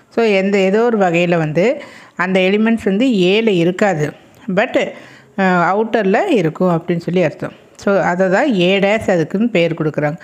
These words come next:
இந்த அவுட்டர்ல இருக்கக்கூடிய elements எல்லாத்தையும் என்னன்னு சொல்றாங்க? ஏ dash அப்படின்னு சொல்லி சொல்றாங்க. So, ஏ dash அப்படின்னா, அ, set of all X, இது set filter form. Se-, set of all X, இது எப்படி படிக்கணும்? Such that X எங்க இருக்கும்?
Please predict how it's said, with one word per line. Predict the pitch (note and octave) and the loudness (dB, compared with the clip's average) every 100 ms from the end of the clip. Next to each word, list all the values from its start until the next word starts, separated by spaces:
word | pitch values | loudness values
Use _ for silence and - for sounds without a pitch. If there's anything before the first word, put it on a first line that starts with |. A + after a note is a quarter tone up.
| - - - - | -20 -20 -18 -4
இந்த | F#3+ E3+ | 0 0
அவுட்டர்ல | F#3+ G#3+ B3 | 0 0 0
இருக்கக்கூடிய | A3+ F3+ G#3+ G#3+ G3 | 0 0 -2 0 0
elements | F3+ D#3+ F3 G3 F#3+ | 2 2 0 0 -2
எல்லாத்தையும் | F#3 E3 E3 D3+ E3+ B3 | -2 0 0 0 0 0
என்னன்னு | G#3 A#3+ B3 | 0 -2 -2
சொல்றாங்க? | G3+ F3 D#3 D3 - - - - | -2 0 -2 -4 -6 -20 -18 -4
ஏ | F#3 G3 | 0 0
dash | G3 G#3 G3+ | 0 0 -2
அப்படின்னு | F#3+ E3+ D#3+ | -2 -2 -2
சொல்லி | F3+ B3+ | -2 -2
சொல்றாங்க. | F#4 E3 D#3 D#3+ _ - _ | -2 -4 -6 -12 _ -20 _
So, | - G#3 | -4 0
ஏ | F3+ F3+ | 2 2
dash | G3+ A3 G#3+ | 2 0 0
அப்படின்னா, | F3 E3 D#3 D#3 F#3 C#4+ C#4+ - - - | -4 -2 -2 0 0 0 -4 -18 -20 -8
அ, | G3+ F3+ E3+ | -2 -2 0
set | F3+ | -2
of | G3+ G3+ | -2 0
all | G#3+ A3 | 0 2
X, | G3 F#3+ F#3+ | 0 0 0
இது | F3+ F3+ | -2 0
set | F#3+ F#3 | -2 -2
filter | A3 G#3+ G#3 G3+ G3+ | 0 0 0 -2 0
form. | F3 D3 - - - - _ | -2 -2 -12 -20 -20 -20 _
Se-, | - G3+ F#3 F3 | -2 0 0 0
set | F#3 F#3 | -2 0
of | G#3 | 0
all | G#3+ A3 | 0 0
X, | G#3 F3+ C4 E4+ - - | 2 2 0 -4 -14 -6
இது | G3 | -2
எப்படி | G#3 A3 B3+ A3+ | 0 0 0 0
படிக்கணும்? | A3+ G#3+ D#3+ - | 0 0 -2 -2
Such | F3 | -2
that | G3 F3+ A3+ D4+ - - _ | 0 0 0 -2 -10 -20 _
X | - C#4+ | -4 -2
எங்க | D4 C4+ B3+ | 0 2 0
இருக்கும்? | B3+ A#3 D#3+ | 0 0 -2